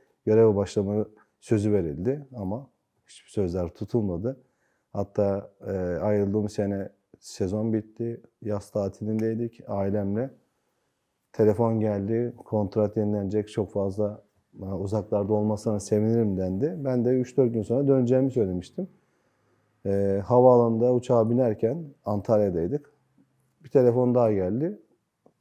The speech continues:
"Sözleşme yenilenmeyecek." dendi. Ben de saygı duydum.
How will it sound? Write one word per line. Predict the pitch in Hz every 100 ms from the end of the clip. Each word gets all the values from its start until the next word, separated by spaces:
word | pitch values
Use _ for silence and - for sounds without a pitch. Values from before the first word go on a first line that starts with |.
| _ _
"Sözleşme | - 131 101 - 160
yenilenmeyecek." | 156 160 151 123 95 82
dendi. | 87 82 117 151 _ _ _ _ _ _ _ _ _ _ 123
Ben | 80
de | 82
saygı | - 135 135 101
duydum. | 80 73 110